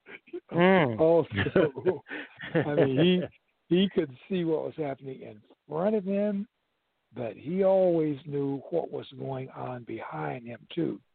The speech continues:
Speaker 2: And the way that I always used to look at, uh, you know, Gale, we all became friends, you know, through my college teammate, Brian Piccolo, who was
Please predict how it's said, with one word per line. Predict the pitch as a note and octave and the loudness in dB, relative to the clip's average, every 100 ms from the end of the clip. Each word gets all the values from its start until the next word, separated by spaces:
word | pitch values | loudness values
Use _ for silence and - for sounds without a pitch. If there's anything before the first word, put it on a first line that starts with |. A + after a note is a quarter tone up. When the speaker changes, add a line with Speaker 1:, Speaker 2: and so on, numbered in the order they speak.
| _ _ _ _ _ _ _ - | _ _ _ _ _ _ _ -8
Speaker 2:
And | C3 | -2
the | C3 | 2
way | B2 C#3+ | 4 4
that | D3 B2+ | 2 -2
I | C3+ G#3+ | -2 0
always | G3 C#3+ C3 A2+ | 2 4 2 -2
used | C#3 C3 - | -8 -10 -10
to | |
look | A#2+ A#2+ - | -8 -8 -8
at, | B2+ A#2+ - | -8 -8 -8
uh, | B2 A2 G#2+ G#2 - _ _ _ _ _ _ _ - | -8 -6 -8 -12 -18 _ _ _ _ _ _ _ -8
you | C#3+ | -6
know, | A2 G2+ | -6 -4
Gale, | C3+ B2+ B2 B2+ | 0 0 0 0
we | C#3+ C3+ C#3 | 0 2 4
all | D#3 | 4
became | E3 C#3+ D3 B2+ - | 2 0 -2 -2 -4
friends, | D#3+ C#3 C3+ C3+ - - _ _ _ _ _ _ | -2 -2 -2 -8 -12 -20 _ _ _ _ _ _
you | - | 0
know, | B2 A#2+ | 0 0
through | D3+ B2 | 0 0
my | D3 F3+ - | 2 2 0
college | C#3+ B2 A#2+ - - | -2 -2 -6 -10 -8
teammate, | C3+ B2+ B2+ B2+ | -8 -6 -6 -6
Brian | A#2+ C#3 B2+ A#2 G#2 | -2 0 0 -4 -4
Piccolo, | C#4 C4+ C3 A#2 A#2+ - | -2 0 -2 -2 -6 -6
who | C3+ | -6
was | B2+ | -4